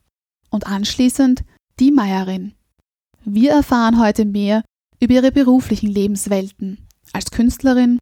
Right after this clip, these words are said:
als Psychologin und lernen Ulrike Meier auch ganz privat kennen. Das ist es. Drei Wörter, die scheinbar ganz banal klingen. Für mich sind aber diese drei Wörter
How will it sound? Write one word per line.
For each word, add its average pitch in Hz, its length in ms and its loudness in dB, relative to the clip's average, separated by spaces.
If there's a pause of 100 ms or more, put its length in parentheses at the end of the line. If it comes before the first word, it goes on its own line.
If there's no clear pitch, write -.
(320)
als - 200 -4
Psychologin 220 840 0 (260)
und 330 360 -4 (240)
lernen 220 360 0
Ulrike 226 400 2
Meier 214 400 2 (200)
auch - 240 -6
ganz 190 500 -6
privat 240 480 0
kennen. 202 400 -2 (1200)
Das 220 360 0
ist - 300 -4
es. - 320 -4 (440)
Drei 240 320 0
Wörter, 214 500 0 (320)
die 226 100 -2
scheinbar 226 420 0
ganz 208 440 -4
banal 202 420 -2
klingen. 196 520 -8 (340)
Für - 160 -4
mich 220 400 -4
sind 269 200 -2
aber 247 160 -2
diese 262 220 2
drei 233 220 0
Wörter 208 440 0